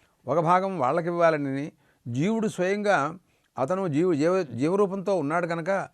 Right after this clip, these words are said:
అతనికి ఇవ్వాలని ఈ మాటలన్నీ మనం అడుగడుగునా కూడా మనం చెప్పుకుంటూనే ఉన్నామండి.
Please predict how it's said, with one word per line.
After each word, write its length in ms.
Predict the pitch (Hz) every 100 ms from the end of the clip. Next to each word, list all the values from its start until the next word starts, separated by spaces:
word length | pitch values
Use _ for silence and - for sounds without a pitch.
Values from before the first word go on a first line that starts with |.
| _ _ -
అతనికి 380 | 123 175 185 185
ఇవ్వాలని 460 | 175 170 151 175
ఈ 200 | 202 165
మాటలన్నీ 560 | 151 135 135 180 180 185
మనం 360 | 175 143 135 -
అడుగడుగునా 460 | 123 135 143 143 139
కూడా 220 | 123 135
మనం 200 | 180 214
చెప్పుకుంటూనే 600 | 165 147 135 135 123 120
ఉన్నామండి. 540 | 110 101 101 92 92